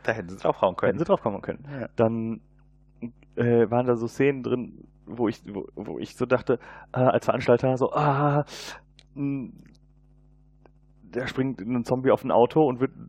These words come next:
Speaker 2: ein Stück mitge-, mitgezogen." Da dachte ich mir so, "Oh, N S C schlecht gebrieft, weil ist es nicht sicher."
Speaker 1: Ja.
Speaker 2: Und dann, äh, dachte ich mir so, "Ja, aber wenn man das doch mit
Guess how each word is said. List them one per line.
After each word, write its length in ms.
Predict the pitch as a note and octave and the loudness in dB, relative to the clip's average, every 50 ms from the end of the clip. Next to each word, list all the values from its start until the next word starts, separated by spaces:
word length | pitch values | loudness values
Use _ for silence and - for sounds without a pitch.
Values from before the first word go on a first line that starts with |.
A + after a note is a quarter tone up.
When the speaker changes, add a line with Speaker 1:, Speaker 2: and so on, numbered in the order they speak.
| - - | -6 -4
Speaker 2:
ein 160 | C3 B2 A#2+ - | -4 -4 -4 -6
Stück 240 | - - - - B2 | -8 -6 -6 -4 -2
mitge-, 300 | B2+ - - C#3+ C3 - | -4 -2 0 -2 -2 0
mitgezogen." 600 | C3+ C3+ C3 - D3 - - - D3 D3+ D#3+ E3 | -4 -6 -4 -4 -4 -2 2 2 2 4 2 2
Da 100 | D3 C3 | 0 0
dachte 240 | B2+ C3+ C3 - - | 0 0 -2 -2 -4
ich 40 | C3+ | -6
mir 60 | C3+ | -4
so, 140 | B2+ - - | -4 -4 -4
"Oh, 580 | - A#2+ B2+ C3 C#3 C#3+ C#3+ D3+ C3+ C#3+ A#2 F2+ - - | -4 -4 -2 0 2 2 4 4 4 4 2 0 -2 -2
N 140 | - B2 B2 | 0 0 0
S 120 | B2+ - | 0 0
C 120 | - C#3 - | 0 -2 0
schlecht 220 | - D#3 D3 - | 2 0 0 0
gebrieft, 520 | - D3+ D#3 G3 G#3 D3+ G2+ - - - - _ _ - - | -4 -4 0 2 2 2 2 0 -2 -8 -20 _ _ -2 4
weil 300 | - G#2+ A2 A#2 B2 A2+ | 6 8 8 8 8 6
ist 200 | - F#2 B2 - | 4 0 -4 -4
es 160 | C#3+ C3+ - | -6 -8 -4
nicht 140 | D#3 D#3 - - | -4 -4 -2 0
sicher." 380 | E3+ F3+ - - - - - - - - - A2+ | 0 0 0 0 -2 -2 -4 -8 -12 -12 -8 -6
Speaker 1:
Ja. 120 | G#2 - - - - _ | -6 -6 -8 -12 -20 _
Speaker 2:
Und 200 | - - G2 A#2 | -6 -4 -2 0
dann, 300 | A2 A2 A2+ F2+ D2+ - - _ _ _ _ _ _ _ _ _ - | 0 0 -2 -4 -8 -14 -18 _ _ _ _ _ _ _ _ _ -10
äh, 100 | - - - - - - _ _ _ _ _ _ - | -10 -10 -10 -12 -20 -20 _ _ _ _ _ _ -6
dachte 180 | B2 A2 - | -6 -6 -6
ich 60 | B2 | -6
mir 80 | C3 B2 | -4 0
so, 100 | B2+ C3+ | 0 0
"Ja, 160 | C#3+ D3+ C#3 | 0 -2 -2
aber 240 | C3 G#2 F#2+ G2+ G2 | 0 0 0 0 -2
wenn 100 | A2 A2 | -2 0
man 120 | A2 A2 | 0 0
das 160 | G#2 - - - | -2 -4 -6 -8
doch 140 | - - | -8 -6
mit 200 | A2+ G#2 - - | -6 -6 -6 -8